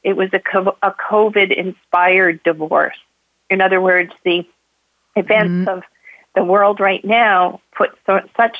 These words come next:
Speaker 1: strain and pressure on their relationship that they're, they've ended up splitting. So again, this is another reason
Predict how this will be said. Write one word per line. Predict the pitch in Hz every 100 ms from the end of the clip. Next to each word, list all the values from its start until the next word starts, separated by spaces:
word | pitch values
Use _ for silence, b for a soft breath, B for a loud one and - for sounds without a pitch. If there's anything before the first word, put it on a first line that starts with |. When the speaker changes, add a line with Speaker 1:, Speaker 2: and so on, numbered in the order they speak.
| -
Speaker 1:
strain | - 202 208
and | 196 175
pressure | - 185 - 180 - -
on | 180 196
their | 180
relationship | 180 165 180 190 196 175 - - - _
that | 175 -
they're, | 170 160 -
they've | 185 180
ended | 170 170 170
up | 165 - _
splitting. | - 160 165 156 - _ B B B B _
So | 220 214
again, | 208 208 240 226
this | 220 -
is | 214
another | 226 214 214 220 202
reason | 196 202 196 208 202